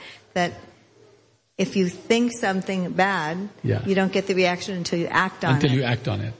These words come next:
Speaker 1: However,
Speaker 2: It's
Speaker 1: if
Speaker 2: so
Speaker 1: you
Speaker 2: nice.
Speaker 1: think something wonderful,
Speaker 2: Good.
Speaker 1: like
Speaker 2: Then you get the
Speaker 1: chanting Hare
Speaker 2: benefit.
Speaker 1: Krishna, you get
Speaker 2: You get benefit.
Speaker 1: <laughs>
Speaker 2: How nice is that,
Speaker 1: Hare Krishna.
Speaker 2: right?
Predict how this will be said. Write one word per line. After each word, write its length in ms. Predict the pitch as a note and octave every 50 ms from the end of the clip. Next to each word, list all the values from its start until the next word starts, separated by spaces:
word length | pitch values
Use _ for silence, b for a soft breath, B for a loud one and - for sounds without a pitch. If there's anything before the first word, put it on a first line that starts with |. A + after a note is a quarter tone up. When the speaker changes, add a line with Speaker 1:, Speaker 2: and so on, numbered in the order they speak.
| - _ _
Speaker 1:
However, 340 | - F#3+ F#3 F3+ F#3+ F#3+ F#3
Speaker 2:
It's 80 | - E3+
Speaker 1:
if 40 | E3+
Speaker 2:
so 80 | F#3+ E3+
Speaker 1:
you 40 | D#3+
Speaker 2:
nice. 120 | D3+ C3
Speaker 1:
think 160 | B3+ B3+ B3
something 480 | A#3+ - B3+ A#3 - - B3 A3 G3 F#3
wonderful, 520 | F#3 G3+ A#3 B3 B3+ A3+ - - F3+ E3+ F3
Speaker 2:
Good. 160 | F3+ E3 C#3+
Speaker 1:
like 160 | F3+ F3+ F3+
Speaker 2:
Then 100 | E3 F3+
you 60 | F3+
get 200 | F3+ - F3 F3
the 60 | F3+ A#3+
Speaker 1:
chanting 20 | -
Hare 120 | F#3+ F#3+ -
Speaker 2:
benefit. 160 | A3+ - C3 A#2+
Speaker 1:
Krishna, 280 | D4+ C#4+ - - C#4 A#3
you 160 | A#3 A3+ A3+
get 300 | G#3+ C4 C4 C4 C4+ A#3+
Speaker 2:
You 400 | A#3+ B3 B3+ - - - G#3 G#3+
get 140 | A#3+ A#3+ A3+
benefit. 680 | C4 B3+ D4 D4+ - C4+ D4 C4 A#3 G#3+ - C4 A#3+
Speaker 1:
<laughs> 0 |
Speaker 2:
How 80 | G3+ G3+
nice 280 | F#3+ G#3+ A3+ C#4+ D4+
is 160 | G#3+ F3+ D3+ C#3+
that, 160 | C3+ C3 B2
Speaker 1:
Hare 100 | C3 C3+ D#3+ G#3
Krishna. 80 | B3+ -
Speaker 2:
right? 80 | -